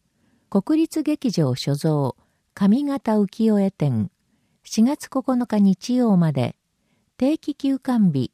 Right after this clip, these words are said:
記載なし。無料。電話、零三三二六五の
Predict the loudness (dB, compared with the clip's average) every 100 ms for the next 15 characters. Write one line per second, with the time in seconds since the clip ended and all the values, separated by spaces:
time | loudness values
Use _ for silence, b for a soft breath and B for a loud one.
0 | _ -8 -4 0 2 2 0 -4 -12 _
1 | _ _ _ 0 2 4 2 2 -2 -6
2 | _ _ _ -6 -2 0 0 0 -2 -6
3 | _ _ -2 0 0 0 0 2 0 -6
4 | _ -12 -6 -4 -4 -4 0 2 0 -2
5 | -2 2 2 2 0 -2